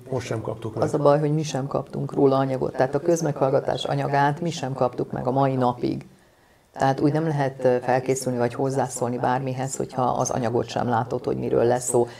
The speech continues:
Speaker 2: Természetesen ott a közmeghallgatáson ki volt vetítve, na most, ha tudtál jegyzetelni, akkor, akkor képviselőként lejegyzetelheted. Ö, sajnos más jellegű,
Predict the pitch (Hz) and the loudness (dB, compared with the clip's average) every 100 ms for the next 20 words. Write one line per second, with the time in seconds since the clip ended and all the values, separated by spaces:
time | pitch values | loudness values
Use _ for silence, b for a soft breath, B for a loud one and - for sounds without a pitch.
0 | B 151 147 151 147 143 139 - 131 131 | B 6 8 8 6 4 2 2 0 0
1 | 147 135 131 131 135 127 127 127 147 135 | 0 0 0 2 0 0 0 0 2 0
2 | 131 127 131 139 127 120 131 131 135 139 | 0 0 0 4 6 6 4 2 -2 4
3 | 143 143 B B 127 131 127 - 123 127 | 4 4 B B -2 0 -2 0 0 0
4 | 131 131 123 127 123 123 - 120 117 120 | -2 4 6 6 4 0 0 -2 -2 -4
5 | - 123 117 - 107 - - 123 - - | -2 0 0 0 -4 -2 0 0 0 -8
6 | - 120 117 120 113 120 117 117 123 120 | 0 2 2 -2 -2 -2 -2 -2 2 4
7 | 110 113 113 117 117 120 143 143 156 B | 4 0 0 0 0 -4 0 2 2 B
8 | B - - 135 131 127 127 123 131 - | B -20 -6 0 2 4 4 2 -2 -6
9 | - - 165 185 185 180 - 127 123 - | -14 -18 -12 -10 -10 -4 -2 -2 -2 -4
10 | 123 131 - 117 117 120 | -4 0 2 2 2 0